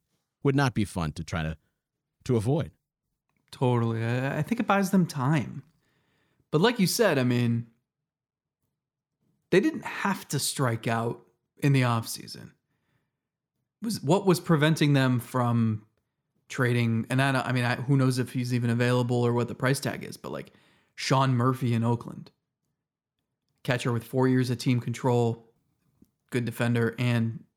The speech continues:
Speaker 2: hits home runs. Uh, that would be a pretty perfect fit right now. And
Speaker 1: <laughs>
Speaker 2: they
Speaker 1: Cle-,
Speaker 2: have
Speaker 1: Cleveland catchers began the year oh for twenty-eight,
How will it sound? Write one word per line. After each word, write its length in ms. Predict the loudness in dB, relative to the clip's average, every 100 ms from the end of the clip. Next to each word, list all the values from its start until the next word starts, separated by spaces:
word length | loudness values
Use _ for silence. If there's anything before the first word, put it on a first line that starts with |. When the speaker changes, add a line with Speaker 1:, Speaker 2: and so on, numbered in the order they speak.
| -8
Speaker 2:
hits 320 | -6 -6 -12 -16 _ -8
home 180 | -4 -2
runs. 340 | -4 -8 -16 _ _ _ _ _ _ _ _ _ -12
Uh, 120 | -12 -8
that 200 | -6 -6 -10 -12
would 160 | -12 -4
be 200 | 0 2
a 100 | 0
pretty 260 | 0 -2
perfect 420 | 0 -2 -2 -4 -4
fit 240 | -4 -4
right 180 | -8 -12
now. 220 | -14 -18 _ _ _ _ _ _ _ _ _
And 460 | -2 0 0 -2 -4 -6
Speaker 1:
<laughs> 80 |
Speaker 2:
they 100 | 0
Speaker 1:
Cle-, 80 | 2
Speaker 2:
have 260 | 2 2 0
Speaker 1:
Cleveland 280 | -2 -4 0
catchers 440 | 0 2 0 0
began 340 | -2 0 2
the 80 | 2
year 220 | 2 -2 0
oh 160 | 0 0
for 160 | 0
twenty-eight, 600 | -4 -2 -2 0 -2 -4